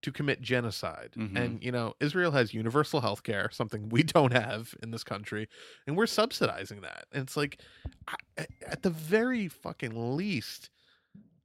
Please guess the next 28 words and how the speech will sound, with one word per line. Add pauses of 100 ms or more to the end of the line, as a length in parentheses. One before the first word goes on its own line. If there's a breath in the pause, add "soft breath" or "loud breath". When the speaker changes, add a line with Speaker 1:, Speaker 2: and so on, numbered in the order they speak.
(240)
Speaker 1:
how
could
you
po-,
like,
how
could
you
possibly (720)
support (560)
l-, (140)
eh, (160)
giving
them
fucking
s-,
billions
of
dollars.
Like,
I,
I,
it,
it's
unbelievable
to
me
that